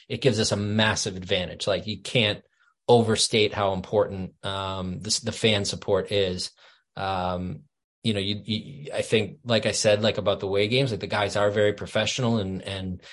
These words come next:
you know, their focus and, and, uh, you know, all that stuff is gonna be on point regardless. But when things get uncomfortable, when you're,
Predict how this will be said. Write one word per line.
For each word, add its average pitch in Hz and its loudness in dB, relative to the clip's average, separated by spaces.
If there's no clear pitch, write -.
you 98 -8
know, 95 -4
their 101 2
focus 110 2
and, 98 -6
and, 95 -8
uh, 95 -6
you 110 -2
know, 95 -2
all 107 4
that 104 4
stuff 123 2
is 107 -4
gonna 104 -4
be 98 -4
on 90 -4
point 113 0
regardless. 101 2
But 104 4
when 117 4
things 110 2
get 107 4
uncomfortable, 104 0
when 107 0
you're, 101 2